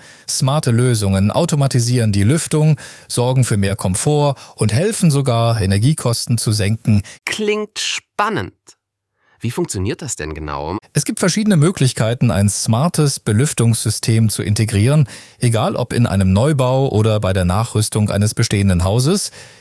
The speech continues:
Speaker 1: Die Systeme können für verschiedene Bereiche genutzt werden, von Wohnräumen bis hin zu Garagen.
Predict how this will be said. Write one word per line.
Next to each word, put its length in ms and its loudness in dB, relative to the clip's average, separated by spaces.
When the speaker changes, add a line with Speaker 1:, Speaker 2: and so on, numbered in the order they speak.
Speaker 1:
Die 100 4
Systeme 440 0
können 320 2
für 240 2
verschiedene 460 2
Bereiche 480 0
genutzt 400 0
werden, 280 2
von 280 2
Wohnräumen 640 2
bis 140 2
hin 160 0
zu 100 -4
Garagen. 640 2